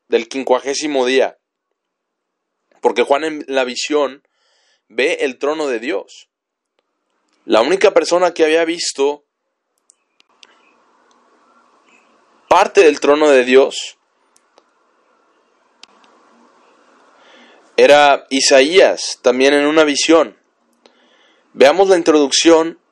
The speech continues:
de la visión de Juan en Apocalipsis. Vayamos a Apocalipsis capítulo cuatro, verso uno.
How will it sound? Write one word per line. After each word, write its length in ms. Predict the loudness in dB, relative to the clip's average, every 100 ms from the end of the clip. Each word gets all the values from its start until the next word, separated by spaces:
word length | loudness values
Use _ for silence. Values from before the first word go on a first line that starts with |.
| _ _ _ _ -2
de 140 | 2
la 100 | 4
visión 560 | 2 -4 0 -2 -2 -10
de 80 | -8
Juan 320 | -4 -6 -6
en 80 | -10
Apocalipsis. 720 | -8 -8 -10 -10 -12 -20 -10
Vayamos 340 | -8 -6 -8
a 40 | -10
Apocalipsis 600 | -12 -14 -14 -14 -20 -16
capítulo 520 | -16 -18 -16 -12 -12
cuatro, 360 | -12 -12 -10 -10
verso 280 | -10 -16
uno. 320 | -20 -20 _